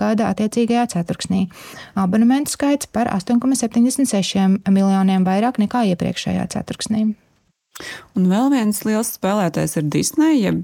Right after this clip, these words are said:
Speaker 2: The Walt Disney Comp-, eh, Company, kas ir, eh, viens no lielākajiem straumēšanas biznesa spēlētājiem, kas vēsturiski pazīstams vairāk ar saviem izklaides parkiem un Holivudas filmām, kas arī ir, eh, Disney biznesa ienesīgākā daļa vēl joprojām.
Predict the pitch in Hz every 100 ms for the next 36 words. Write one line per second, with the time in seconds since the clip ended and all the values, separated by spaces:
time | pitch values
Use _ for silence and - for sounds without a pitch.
0 | - 151 165 170 180 185 170 156 151 160
1 | 175 - 170 165 165 165 175 277 320 294
2 | - - - - - 180 - 175 165 170
3 | 165 165 160 - 185 180 160 214 302 277
4 | 220 208 - 202 180 165 156 170 180 160
5 | - - 185 277 269 - 226 202 208 220
6 | 202 202 - 170 170 - 190 196 165 -
7 | 160 156 160 160 170 151 156 - 160 156
8 | 185 - 156 151 - 175 185 165 160 156
9 | 180 175 156 151 - 233 311 208 180 170
10 | - 175 170 175 165 160 170 - 170 151
11 | 180 180 160 - 160 160 - 151 151 -
12 | 151 147 165 151 151 151 147 - 165 214
13 | 311 349